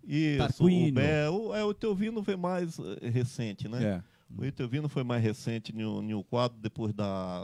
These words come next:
Speaker 1: ah, se eu não me engano, o Etelvino foi depois da intervenção de dois mil e cinco com o Efaneu, que trouxe o ban-, o Boss, né?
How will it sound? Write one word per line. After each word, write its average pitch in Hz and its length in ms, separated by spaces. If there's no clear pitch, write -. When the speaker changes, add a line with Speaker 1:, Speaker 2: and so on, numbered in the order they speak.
Speaker 1:
ah, 127 140
se - 200
eu 170 40
não 165 80
me 135 100
engano, 143 260
o - 20
Etelvino 135 380
foi 151 140
depois 147 280
da 151 80
intervenção 139 760
de 123 100
dois 131 240
mil 160 120
e 143 40
cinco - 380
com 135 100
o 131 40
Efaneu, 110 400
que - 60
trouxe 117 240
o - 20
ban-, 104 200
o 113 120
Boss, 98 380
né? 120 100